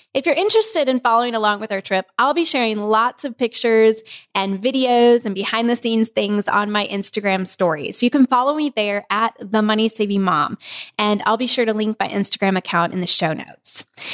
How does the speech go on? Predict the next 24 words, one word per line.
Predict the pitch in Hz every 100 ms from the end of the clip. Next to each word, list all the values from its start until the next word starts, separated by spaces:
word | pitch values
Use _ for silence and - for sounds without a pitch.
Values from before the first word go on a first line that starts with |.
| -
Since | - 339 359 -
I | 339
have | 403 571 539 285
international | 339 302 311 - 311 302 294
travel | - - 185 226 302 320 -
on | 302 339 359
the |
brain | 359 339 349 359 339
right | 330 330
now, | 320 320 311 330 330
on | 277
today's | 277 285 339 311
episode, | 254 247 240 214 214 -
I'm | 302
gonna | 349
be | 339 302
telling | 269 262 254
you | 247 240
about | 208 214
a | 208
few | - 262
of | 247 220
my | 202
top | - - 294 339 392